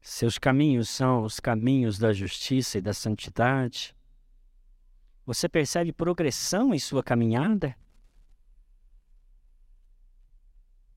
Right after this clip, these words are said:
Pense bem. Se não é este o momento quando nós vamos participar da ceia do Senhor,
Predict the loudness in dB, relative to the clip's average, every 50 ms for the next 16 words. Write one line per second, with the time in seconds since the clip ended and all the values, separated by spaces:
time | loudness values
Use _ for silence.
0 | _ _ -4 -2 -2 -2 -2 0 2 2 2 2 2 -4 -10 -18 -20 -20 -20 -20
1 | -20 -20 -20 -20 -20 -20 -20 -20 -20 -20 _ -20 -20 -20 -20 -20 -20 -20 -20 -20
2 | -20 -20 -20 _ -20 -20 _ _ -20 _ _ _ -20 -20 _ _ -20 -20 -20 _
3 | _ _ _ _ _ -20 -20 _ -20 -20 -16 -8 -2 0 2 4 4 2 2 2
4 | 2 2 2 2 2 2 2 2 0 -2 -4 -2 0 0 2 2 2 2 0 -2
5 | -4 0 0 0 0 0 -2 -6 -2 -2 0 0 0 -2 -2 -2 -2 -2 -2 0
6 | 0 -2 -2 -2 -2 0 2 2 4 4 2 2 0